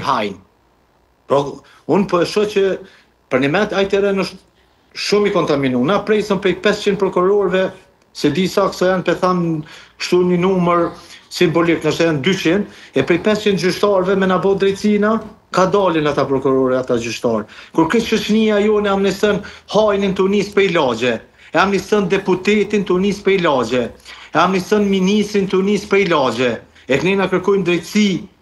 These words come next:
ka ko marrë ajo drejtësi? Asnjë ministër të kësaj qeverie, që unë e tham shumë me dhimbje, për shkak të angazhimit tan, për shkak të kontributit, për shkak që e du lëvizjen vetëvendosje, për shkak që lëvizja vetëvendosje,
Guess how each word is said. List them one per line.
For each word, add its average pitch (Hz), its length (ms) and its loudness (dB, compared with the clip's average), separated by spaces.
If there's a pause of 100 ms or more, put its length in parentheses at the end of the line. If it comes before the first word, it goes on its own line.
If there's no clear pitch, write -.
(400)
ka 185 160 2
ko 208 120 2
marrë 165 300 2
ajo 139 140 -2
drejtësi? 127 340 -2 (580)
Asnjë 247 340 2
ministër 233 560 2
të 208 140 -2
kësaj 220 240 0
qeverie, 196 420 2
që 196 140 -2
unë 196 100 0
e 180 60 -4
tham 180 180 -2
shumë 202 300 0
me 180 160 2
dhimbje, 120 380 -2 (520)
për 147 80 2
shkak 190 220 0
të 170 80 0
angazhimit 175 580 0
tan, 151 160 0
për 143 140 -2
shkak 170 160 -2
të - 20 -8
kontributit, 156 560 -2
për 139 160 -2
shkak 175 240 -2
që 170 140 0 (500)
e 127 140 2 (100)
du 240 140 2 (180)
lëvizjen 151 460 0
vetëvendosje, 127 640 0 (600)
për 143 140 2
shkak 214 220 0
që 202 100 0
lëvizja 208 320 2
vetëvendosje, 202 640 0